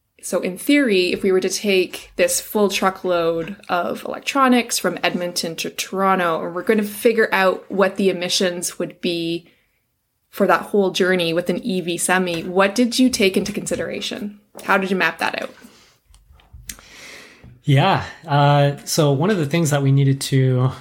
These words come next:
Speaker 2: to do was first out map out the route for the, the diesel vehicle.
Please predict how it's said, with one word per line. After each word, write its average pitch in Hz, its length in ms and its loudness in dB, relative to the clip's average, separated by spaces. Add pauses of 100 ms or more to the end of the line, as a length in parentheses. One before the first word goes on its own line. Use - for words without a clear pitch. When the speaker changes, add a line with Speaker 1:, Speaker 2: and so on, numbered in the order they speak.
(200)
Speaker 2:
to 139 120 0
do 139 180 4
was 123 180 0
first 175 300 2
out 127 180 2
map 123 240 -4
out 117 160 -2
the 117 80 -4
route 117 360 -8
for 110 560 -6 (440)
the, 113 400 0
the 123 120 -2
diesel 113 420 0
vehicle. 120 720 -6